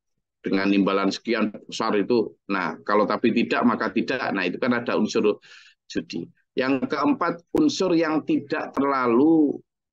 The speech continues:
timpang antara beberapa pihak. Yang kelima juga tidak ada unsur pemerasan.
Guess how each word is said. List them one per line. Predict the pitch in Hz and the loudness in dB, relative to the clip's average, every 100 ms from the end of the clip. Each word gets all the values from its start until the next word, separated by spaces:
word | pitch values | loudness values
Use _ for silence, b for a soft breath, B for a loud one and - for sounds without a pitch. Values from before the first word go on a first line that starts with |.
| _ | _
timpang | 156 143 127 143 147 147 | 0 4 2 2 -2 -2
antara | 135 127 120 113 104 110 120 117 - _ _ _ _ _ _ _ _ - | -2 -2 -2 -2 -2 -2 -2 -4 -8 _ _ _ _ _ _ _ _ -6
beberapa | 113 127 110 101 110 104 | -4 -2 -4 -2 -4 -2
pihak. | 117 101 101 98 - - _ _ _ _ _ _ _ _ _ - | 0 0 0 -2 -2 -6 _ _ _ _ _ _ _ _ _ -16
Yang | - | -10
kelima | 98 101 110 135 | -2 2 2 2
juga | 120 120 120 | 0 0 0
tidak | 123 120 98 101 | 0 0 -2 -2
ada | 131 127 | -2 0
unsur | 131 120 - 139 120 | 2 2 2 0 0
pemerasan. | 123 117 113 110 113 - 117 104 82 82 | 0 0 -2 -4 -6 -6 -6 -4 -6 -8